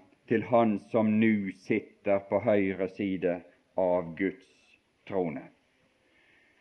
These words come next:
Kapittel, eh, tretten og vers sju igjen. «Kom i hu, deres veiledere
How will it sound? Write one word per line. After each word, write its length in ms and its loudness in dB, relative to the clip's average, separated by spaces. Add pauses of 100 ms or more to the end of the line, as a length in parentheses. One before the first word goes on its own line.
(540)
Kapittel, 500 4
eh, 420 8 (120)
tretten 320 4
og 60 4
vers 180 6
sju 160 8
igjen. 300 6 (260)
«Kom 560 4
i 160 6
hu, 400 0 (400)
deres 640 2
veiledere 840 6